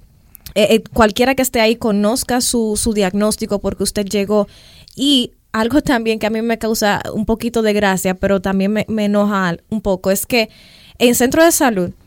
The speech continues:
si usted conoce a un médico, por ejemplo, yo trabajo en una clínica, Yonasi trabaja en otra, y, y yo le pregunto a Yonasi, "Mira, ¿y tú no te-, tú tenías a fulano de tal como paciente?".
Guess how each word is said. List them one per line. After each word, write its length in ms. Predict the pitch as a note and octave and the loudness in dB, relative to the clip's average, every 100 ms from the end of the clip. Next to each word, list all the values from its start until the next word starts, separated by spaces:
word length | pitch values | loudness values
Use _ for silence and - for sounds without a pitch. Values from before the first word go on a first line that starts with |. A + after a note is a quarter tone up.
| - - - - | -20 -20 -20 -10
si 140 | - B3 | -2 0
usted 240 | - C4 | 2 2
conoce 540 | E4+ D#4 D#4+ D#4 C4+ - | 2 2 2 2 0 2
a 100 | A3+ | 0
un 140 | A#3+ | 2
médico, 380 | A3+ F#3+ F3+ F#3 | 2 2 0 -2
por 160 | G3+ G3+ | 0 2
ejemplo, 320 | G3+ G#3 A3 | 2 2 0
yo 140 | A3 | 0
trabajo 360 | A#3 A#3+ A#3+ A#3+ | 0 0 0 0
en 60 | A#3 | -2
una 140 | A3+ | -2
clínica, 480 | A3+ B3+ C4+ A#3 A3+ | -2 -2 -2 -2 -2
Yonasi 320 | G#3 G3 G#3 | 0 0 0
trabaja 320 | G#3+ G#3 G#3 | 0 2 2
en 120 | G3+ F#3+ | 2 2
otra, 340 | F3+ F3+ F3 - | 0 -2 -6 -4
y, 400 | G#3+ G#3 G3 F#3 - - - - - - - - | -2 0 -2 -4 -12 -20 -20 -20 -20 -20 -20 -6
y 140 | A#3 | 2
yo 100 | A#3 | 4
le 140 | C#4+ C#4 | 4 4
pregunto 440 | C4+ C4 C4 B3+ | 2 2 0 0
a 40 | |
Yonasi, 520 | A#3+ A#3+ A#3 A#3 B3+ A#3+ | 0 0 0 -2 -2 -2
"Mira, 560 | D4+ F#4+ G4+ F#4+ F#4 - | -2 -2 0 0 -2 -2
¿y 180 | C#4 | -2
tú 140 | C4+ E4 | -2 -4
no 100 | F#4+ | -2
te-, 160 | G4+ | -4
tú 140 | - E4 | -6 -6
tenías 340 | G4 F#4+ F#4+ - | -4 -4 -4 -4
a 80 | D4+ | -4
fulano 400 | D4 C#4+ E4 D4+ | -2 -2 0 0
de 100 | A#3 | 0
tal 300 | C4 B3 A#3 | 0 0 -2
como 220 | A3+ A3 | -6 -4
paciente?". 600 | G#3+ - C4+ G#3 F#3 | -4 -2 -2 0 -2